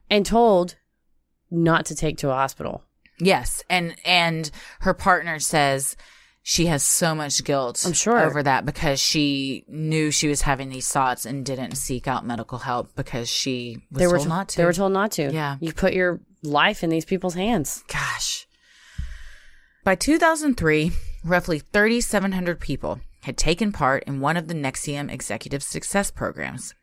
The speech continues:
Speaker 2: including celebrities and actresses, high-level business executives, and politicians.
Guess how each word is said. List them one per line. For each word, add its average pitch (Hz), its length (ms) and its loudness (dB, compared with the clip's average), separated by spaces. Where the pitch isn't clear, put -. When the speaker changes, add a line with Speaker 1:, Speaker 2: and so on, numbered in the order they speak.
Speaker 2:
including 139 440 -2
celebrities 180 580 0
and 190 100 2
actresses, - 600 -2
high-level 196 440 2
business 165 400 -2
executives, 110 600 -6
and 123 240 -2
politicians. - 760 -4